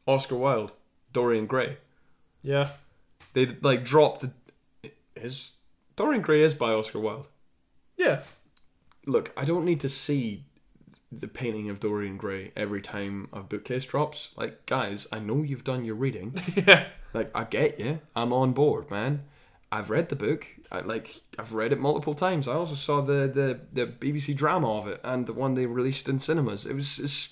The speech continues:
Speaker 1: it's one of my faves. You, you don't need to hammer me over the head and tell me you've done your reading.
Speaker 2: Yeah.
Speaker 1: Like, I get it, man.
Speaker 2: I like
Speaker 1: Although,
Speaker 2: it.
Speaker 1: unless, I don't know, that one, f-, 'cause repeating the paintings,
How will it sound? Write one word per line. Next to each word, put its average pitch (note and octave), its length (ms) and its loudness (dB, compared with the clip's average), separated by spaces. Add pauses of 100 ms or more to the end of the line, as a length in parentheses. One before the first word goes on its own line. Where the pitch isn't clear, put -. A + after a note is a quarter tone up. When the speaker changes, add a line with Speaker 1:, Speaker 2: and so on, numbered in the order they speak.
Speaker 1:
it's C3+ 240 -4
one E3+ 100 2
of E3+ 60 2
my D3+ 80 0
faves. C#3+ 520 -2 (540)
You, C#3 120 -2 (340)
you C#3+ 160 2
don't E3 480 0
need D3+ 260 0
to C#3 60 -8 (400)
hammer E3 400 0
me D#3+ 160 2
over D3+ 200 0
the C3+ 100 2
head D3 280 2
and B2 140 -6
tell C#3+ 240 0
me D3+ 100 2
you've C3 240 0
done C#3+ 240 2
your C3+ 140 4
reading. C3 360 0
Speaker 2:
Yeah. A#2+ 140 -8 (380)
Speaker 1:
Like, C3 180 0
I C#3+ 80 4
get E3+ 360 2
it, D#3 180 2
man. C#3+ 280 2 (960)
Speaker 2:
I D3+ 80 4
like D#3+ 220 10
Speaker 1:
Although, F#3 180 10
Speaker 2:
it. - 40 6
Speaker 1:
unless, F#3+ 380 4 (440)
I C3+ 80 0
don't C#3 160 2
know, G2+ 220 -6
that C3+ 200 0
one, D#3 160 4
f-, - 140 -10 (240)
'cause A#2+ 420 0
repeating C#3 600 0
the A#2+ 60 -2
paintings, D3 920 -4